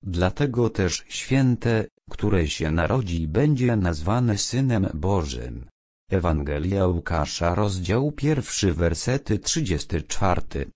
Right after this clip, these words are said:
i trzydziesty piąty w przekładzie Biblii Tysiąclecia.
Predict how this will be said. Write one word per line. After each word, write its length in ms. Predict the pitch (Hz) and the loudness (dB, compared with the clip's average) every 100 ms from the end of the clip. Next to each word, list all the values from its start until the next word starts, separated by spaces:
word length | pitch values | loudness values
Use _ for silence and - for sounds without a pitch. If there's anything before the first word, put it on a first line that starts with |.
| - | -10
i 120 | - | -8
trzydziesty 680 | - - 87 135 - - 82 | -6 -4 0 0 0 -2 -2
piąty 560 | - 113 117 117 107 | 2 2 4 4 2
w 120 | 104 - | 0 -2
przekładzie 640 | - 85 90 107 90 92 | -4 -2 0 0 0 -2
Biblii 520 | 85 95 87 98 87 | 2 2 2 0 -2
Tysiąclecia. 1000 | - - 98 107 - 120 98 - - 131 | -4 -2 0 0 0 -2 -4 -4 -8 -8